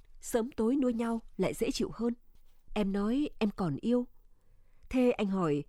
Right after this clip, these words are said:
cái tấm dù pháo sáng kia đâu rồi? Em vứt đi đâu rồi? Em gửi mẹ,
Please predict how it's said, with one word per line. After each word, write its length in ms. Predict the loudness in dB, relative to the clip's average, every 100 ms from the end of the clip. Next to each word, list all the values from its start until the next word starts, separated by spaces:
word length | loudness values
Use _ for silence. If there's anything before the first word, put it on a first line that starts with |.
| -12 -20 -4
cái 100 | 0
tấm 180 | 2 4
dù 160 | 4 4
pháo 200 | 2 -2
sáng 220 | -2 -2
kia 200 | 2 4
đâu 200 | 4 2
rồi? 240 | -2 -4 -4 -16 -20 -20 -20 -20 -20 -6 0
Em 140 | 2
vứt 160 | 2 2
đi 140 | 4
đâu 180 | 4 2
rồi? 240 | 2 0 -2 -18 -20 -20 -20 -20 -20 -20 -14 -4
Em 440 | 0 2 0 -2 -4 -16 -20 -20 -6 8
gửi 200 | 8 8
mẹ, 260 | 2 -2